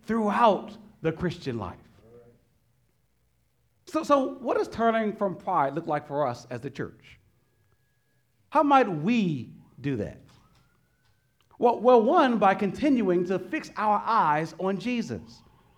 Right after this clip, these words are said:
Right? He is greatness exemplified. And so we want our ministry, the ministry of Temple Hills Baptist Church, to be about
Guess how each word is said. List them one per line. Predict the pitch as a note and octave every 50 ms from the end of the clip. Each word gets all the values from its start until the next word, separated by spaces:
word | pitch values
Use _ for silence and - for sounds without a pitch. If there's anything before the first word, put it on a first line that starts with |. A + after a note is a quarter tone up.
| _ _ _ _ _ _ _ _ _ _ _
Right? | - B3+ C4+ G3 E3
He | F#3+ D4+ F4 E4+ D#4+ - -
is | B3 D#4 E4 C#4 G#3 G3 G#3 A3 A3+ G#3+ -
greatness | - D#3+ A3+ D4+ D#4 - F3+ E3+ E3 E3+ G3 - - - - - -
exemplified. | - G#3 G3+ E3 C#3+ D#4 D#4 D#4 D4+ C4 B3 - - G3+ F3 D3+ B2 G#2 - - - _ _ _ _ _ _ _ _ _ _ _ _ _ _ _ _ _
And | - C#4 A#3
so | - C#4
we | C4 D4+ F4+
want | D#4 D4 D4 D4 D4
our | C#4+ B3 C#4+ C#4+ C#4+ C#4
ministry, | A#3 B3 D#4+ E4 D4+ A#3+ A3 A3+ A3+ A#3
the | G#3+ A#3 A#3
ministry | G#3 A3 C#4 E4 D#4+ C#4+ - - B3+ B3+
of | A3+ A#3+
Temple | - D4 D4 D4 C4+
Hills | A#3 C#4 C#4+ B3+
Baptist | F3+ C#4 C#4+ C4+ C4+ B3 A3 -
Church, | D4+ D#4 C#4 B3+ C4+ -
to | B3+ G#3+
be | G3 C#4 C4 C4+
about | C4+ - F3+ E3 F3+ G#3 G#3 -